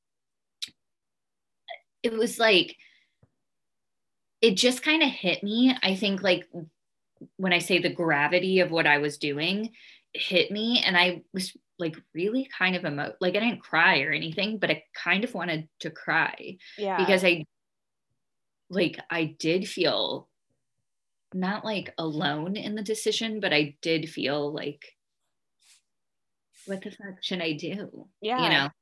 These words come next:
Speaker 1: can somebody just tell me what to do? And you can't, like, you can't predict, like, w-, like, where your life is gonna go. You can't, you can't plan, really.
Speaker 2: Mm-hmm.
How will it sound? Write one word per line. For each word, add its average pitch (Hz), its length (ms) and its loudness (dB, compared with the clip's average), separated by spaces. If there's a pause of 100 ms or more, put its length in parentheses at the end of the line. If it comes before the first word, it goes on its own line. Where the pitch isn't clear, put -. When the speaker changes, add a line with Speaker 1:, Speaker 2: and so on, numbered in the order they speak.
(240)
Speaker 1:
can 180 120 -2
somebody 170 360 0
just - 240 -6
tell 160 240 -2
me 202 280 -6
what 165 220 -2
to - 100 -12
do? 165 420 0 (1400)
And 220 100 2
you 220 100 2
can't, 226 400 4
like, 175 420 4 (220)
you 185 160 -6
can't 220 300 -2
predict, 175 680 2
like, 170 240 4
w-, 165 260 -10 (800)
like, 165 180 -4
where 196 280 6
your 180 200 2
life 165 280 6
is 165 140 -4
gonna 156 180 0
go. 156 160 0
You 156 200 -4
can't, 160 400 -2 (320)
you 180 120 -4
can't 175 360 0 (120)
plan, 160 640 -4 (300)
really. 156 320 0
Speaker 2:
Mm-hmm. 185 340 -8